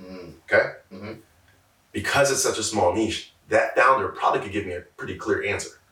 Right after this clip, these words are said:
Speaker 2: He or
Speaker 1: Correct.
Speaker 2: she could say, "This, this, this, this, this,
Speaker 1: Correct.
Speaker 2: this, this, this," and it's not like, I don't even need to be in used car dealerships. If that's how it works and you did the research and you already tested it and you got that validation, sure, that's scalable.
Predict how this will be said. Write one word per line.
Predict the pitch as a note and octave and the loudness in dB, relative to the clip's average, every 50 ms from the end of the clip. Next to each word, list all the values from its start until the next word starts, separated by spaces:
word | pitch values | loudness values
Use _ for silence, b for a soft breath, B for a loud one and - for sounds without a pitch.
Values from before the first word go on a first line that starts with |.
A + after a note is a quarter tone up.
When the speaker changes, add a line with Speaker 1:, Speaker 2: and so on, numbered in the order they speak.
| _ _ | _ _
Speaker 2:
He | - - | -6 -2
or | - F#3 | 0 2
Speaker 1:
Correct. | E3+ C#3+ - | 2 4 2
Speaker 2:
she | - - D3+ - - | 2 0 -2 -4 -4
could | - - G2 - | -4 -4 -4 -2
say, | - A2 G2+ F#2 F2+ F2 - - _ | 0 2 2 2 2 0 -2 -6 _
"This, | - A2 G#2+ - - | -4 -4 -2 -2 -4
this, | - F#2 - | -4 -4 -4
this, | - - - - | -4 -4 -4 -4
this, | - F#2+ - - | -4 -4 -4 -2
this, | - C3+ C3+ C3 - - - | 0 0 0 0 -2 -4 -6
Speaker 1:
Correct. | - G#2 G2 - - - | -6 -6 -6 -6 -8 -6
Speaker 2:
this, | - G#2+ G2+ - | -6 -6 -4 -2
this, | - - - - | -2 -2 -2 -2
this," | A#2+ A#2+ A#2+ A2+ - - | -4 -2 -2 -2 -2 -2
and | A2 A2 | -4 -4
it's | - - | 0 2
not | A2 A2 A2+ A#2 | 2 2 2 2
like, | A2+ A2+ A2 - - - | 2 0 0 -2 -2 0
I | B2 | 2
don't | C#3 D3 C3+ | 2 2 2
even | - A2+ | 0 -2
need | A2+ B2 A#2+ | -4 -4 -4
to | G#2+ | -4
be | G2+ F#2 | -4 -4
in | F2 | -4
used | F#2 F#2 - | -6 -6 0
car | - F2+ F2 | 2 4 4
dealerships. | F2 F2 E2 - - - - - b b b b b b | 4 0 -4 -4 -4 -4 -4 -6 b b b b b b
If | - - G#2+ | 0 2 4
that's | A2+ - - A#2+ | 4 4 6 6
how | A#2+ A2+ - | 6 6 6
it | G2 | 6
works | A2 A2+ A2+ A2+ - - | 4 4 2 2 -2 -6
and | F2+ F#2 | -8 -8
you | G2+ A2 | -8 -6
did | G#2 A2 G#2+ G2+ | -4 -4 -4 -2
the | F#2+ | -4
research | F#2 G#2+ G#2+ G2 A2+ A2 A2 - | -4 -2 -2 0 2 2 0 0
and | - F2 | -4 -4
you | G2 G#2+ | -2 -2
already | G2+ G2+ G#2 | -2 -2 -4
tested | - - - - - G#2+ G#2 | -2 0 0 0 0 0 -2
it | G2+ F#2 - | -2 -2 -4
and | F2 - | -6 -6
you | - | -2
got | G#2+ A2 - - | 0 0 0 2
that | - - G3 | 0 2 4
validation, | - - - - - - - A2 G#2+ B B B B - | 4 4 4 4 2 0 -2 -4 -8 B B B B -4
sure, | - - - G#2 - - | 0 2 2 2 2 4
that's | - - - - - - | 4 2 2 2 0 -2
scalable. | - A#2 A2+ G2+ - - - - | 0 0 0 0 0 -4 -8 -12